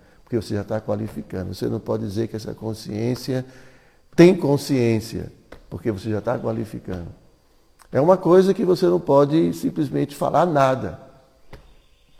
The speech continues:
É uma coisa assim meia louca, né? Então, os acharyas criticam muito, porque como você pode falar de uma coisa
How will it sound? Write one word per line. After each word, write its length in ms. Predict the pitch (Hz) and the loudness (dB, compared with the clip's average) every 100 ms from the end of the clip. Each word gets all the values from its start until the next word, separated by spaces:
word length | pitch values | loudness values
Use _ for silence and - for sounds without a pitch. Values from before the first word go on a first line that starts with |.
| - - - - 185 | -20 -20 -20 -20 -18
É 60 | - | -10
uma 220 | 226 320 | -8 -8
coisa 300 | - 120 156 | -2 0 0
assim 200 | 131 - | -4 -6
meia 400 | 113 123 123 101 - - | -4 -2 0 -2 -8 -8
louca, 540 | 113 127 110 - 78 - - | 2 2 2 -6 -10 -12 -16
né? 240 | 92 92 - - - _ _ - - - _ _ - - _ | -8 -8 -8 -14 -20 _ _ -20 -20 -20 _ _ -20 -20 _
Então, 420 | - 107 123 98 - - | -4 -2 -2 -4 -10 -8
os 380 | 104 104 - 95 | -2 -2 -2 -4
acharyas 640 | 98 - 123 131 113 - | -4 2 4 4 0 -8
criticam 580 | - 113 117 143 143 160 | -8 -6 -2 0 2 0
muito, 320 | 131 180 175 | 2 0 -2
porque 240 | - 104 | -6 -6
como 240 | 107 151 196 | -2 -2 0
você 240 | 196 180 | 0 0
pode 240 | - 127 120 | 2 0 2
falar 300 | 113 113 110 | 0 2 2
de 100 | 131 | 0
uma 180 | 156 | 0
coisa 500 | 147 139 170 170 180 | 0 2 4 4 2